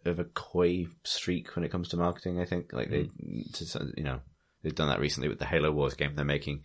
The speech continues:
Speaker 1: Um, but they, they kind of gave us, like, a ten minute chat about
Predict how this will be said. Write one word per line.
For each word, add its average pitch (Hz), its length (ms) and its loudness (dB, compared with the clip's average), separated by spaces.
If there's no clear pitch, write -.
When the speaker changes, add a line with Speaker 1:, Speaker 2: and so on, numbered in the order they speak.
Speaker 1:
Um, 80 460 6
but 87 420 8
they, 82 640 6
they 85 140 4
kind 92 220 4
of 76 200 0
gave 87 220 8
us, 80 100 2
like, 82 140 2
a 80 40 0
ten 78 340 2
minute 76 320 2
chat 82 320 6
about - 360 6